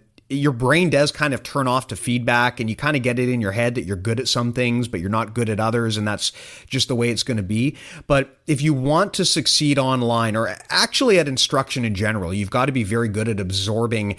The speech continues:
that feedback and taking it without taking offense, and also understanding that you can get better at things. Um, you also talked about, like, how instructors,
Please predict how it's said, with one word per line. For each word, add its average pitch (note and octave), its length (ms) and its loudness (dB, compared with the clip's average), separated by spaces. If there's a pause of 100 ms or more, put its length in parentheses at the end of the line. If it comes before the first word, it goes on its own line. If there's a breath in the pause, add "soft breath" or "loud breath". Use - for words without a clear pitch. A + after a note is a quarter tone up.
(280 loud breath)
that B2+ 240 0
feedback A2 500 -2
and B2 120 -4
taking D3+ 340 0
it C3 240 0
without A#2+ 380 -2
taking B2 280 -4
offense, A#2 460 -2
and F#3 160 0
also A#3 400 2
understanding D3 640 0
that C#3 140 -2
you D3 140 0
can D3+ 400 0
get A#2+ 260 -2
better A2+ 280 0
at E2+ 120 -8
things. F2+ 340 -2 (400 loud breath)
Um, G2+ 180 -2
you D3+ 140 6
also F#3 260 6
talked E3 300 2
about, C#3 300 4
like, C3 180 0
how A#2+ 300 2
instructors, C3 760 0